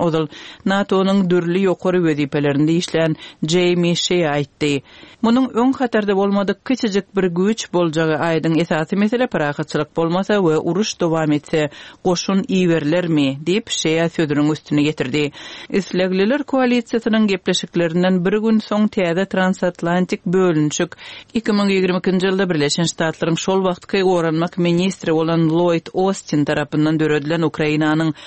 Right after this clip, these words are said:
goranmagy boýunça ara gatnaşyk toparynyň mejlisinde hem görkezdiler.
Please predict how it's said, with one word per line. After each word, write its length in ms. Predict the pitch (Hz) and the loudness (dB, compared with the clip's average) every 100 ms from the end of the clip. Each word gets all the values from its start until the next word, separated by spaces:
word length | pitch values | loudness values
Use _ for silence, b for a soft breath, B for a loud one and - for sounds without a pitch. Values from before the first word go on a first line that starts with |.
| B B | B B
goranmagy 600 | 202 185 175 165 151 147 | 0 2 2 2 0 0
boýunça 480 | 185 170 165 - 180 | 2 2 0 -2 -4
ara 220 | 170 165 151 | -2 -2 -2
gatnaşyk 380 | 147 151 - - | 0 -2 -4 -4
toparynyň 520 | 170 - 151 160 156 | -4 -2 0 2 2
mejlisinde 840 | 165 175 156 147 143 135 135 147 | 2 0 0 0 0 0 0 2
hem 180 | 156 143 | 0 0
görkezdiler. 580 | 156 156 160 147 147 156 | 0 0 -2 -2 0 -2